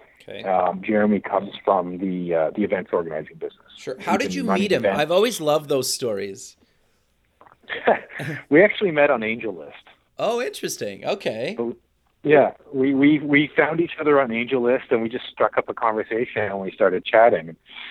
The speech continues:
Speaker 2: At the time, I was actually having a very similar conversation with another founder, um, at another company, and, uh, the two were, were sort of polar opposites. Um, the other company was,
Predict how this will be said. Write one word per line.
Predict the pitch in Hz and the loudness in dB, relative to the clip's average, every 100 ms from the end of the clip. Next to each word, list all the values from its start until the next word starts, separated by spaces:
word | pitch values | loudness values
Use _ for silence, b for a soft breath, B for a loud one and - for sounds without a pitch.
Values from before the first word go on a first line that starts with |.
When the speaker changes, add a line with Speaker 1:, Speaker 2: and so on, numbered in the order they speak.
| - | 0
Speaker 2:
At | 151 | 2
the | 147 | 2
time, | - 160 170 | 2 4 4
I | 139 | 4
was | 113 113 | 2 0
actually | 117 120 - 120 107 | 0 -2 -4 -2 -4
having | 95 120 113 | -2 -4 -4
a | 98 | -6
very | 104 104 - | -6 -6 -4
similar | 165 160 117 | -2 -2 0
conversation | 120 104 98 110 104 - 95 | 0 0 -2 -2 -2 -4 -4
with | 98 - _ _ | -4 -6 _ _
another | - 101 127 113 85 - _ | -4 2 6 6 2 -4 _
founder, | 98 87 87 104 _ _ b b _ - | -2 -2 -2 -6 _ _ b b _ -4
um, | 101 95 | 0 2
at | 104 | 2
another | 101 107 120 | 2 2 2
company, | - 87 - 110 156 b b b b _ | 0 -6 -6 -8 -10 b b b b _
and, | 107 107 104 98 95 | 0 4 4 4 2
uh, | 110 98 95 90 87 82 - - _ _ | 6 8 8 6 4 2 -2 -16 _ _
the | - 131 127 | -14 -2 -2
two | - 175 | 4 6
were, | 143 123 101 98 | 8 8 6 0
were | 110 107 | -2 -2
sort | - 120 | -2 -4
of | - | -2
polar | - 113 107 | 0 2 6
opposites. | 101 107 - - 78 - _ b b b b - | 6 4 -2 -12 -14 -14 _ b b b b -14
Um, | 85 92 | -8 0
the | 120 | 4
other | 131 | 4
company | 131 117 120 113 | 4 0 0 0
was, | 107 104 | 2 0